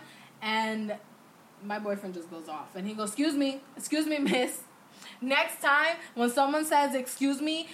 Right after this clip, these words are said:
and they're being polite, just move out of the way. You didn't have to answer mad rude like that because you mad at whatever else."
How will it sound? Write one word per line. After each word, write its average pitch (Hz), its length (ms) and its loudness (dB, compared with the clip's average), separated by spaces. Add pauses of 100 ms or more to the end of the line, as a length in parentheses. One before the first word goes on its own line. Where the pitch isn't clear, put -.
(120)
and 233 160 4
they're 254 120 6
being 294 380 -6
polite, 269 480 4 (180)
just 285 240 4
move 320 260 6
out 311 180 8
of 285 100 8
the 262 100 6
way. 247 340 2 (160)
You 262 160 2
didn't 330 220 6
have 320 180 4
to 277 140 2
answer 277 380 2
mad 247 320 2
rude 277 180 -4
like 226 220 -2
that 214 160 0
because 220 380 -2
you 247 80 0
mad 240 320 0
at 208 140 0
whatever 214 360 0
else." 185 300 0